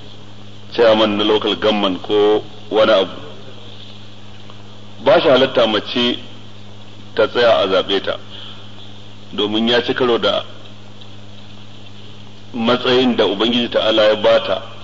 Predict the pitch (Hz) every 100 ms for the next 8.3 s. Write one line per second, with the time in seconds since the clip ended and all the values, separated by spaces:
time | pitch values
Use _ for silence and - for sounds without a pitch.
0 | - - - - 104 104 120 117 107 113
1 | 107 95 113 113 104 107 110 110 117 143
2 | 139 104 - - - - 107 117 123 110
3 | 101 104 104 107 104 95 95 98 - 95
4 | 95 - - - - - - - - -
5 | - 113 107 117 131 135 113 98 110 110
6 | 113 113 107 95 110 101 98 95 92 95
7 | - - 95 107 98 110 - 104 - 104
8 | 107 110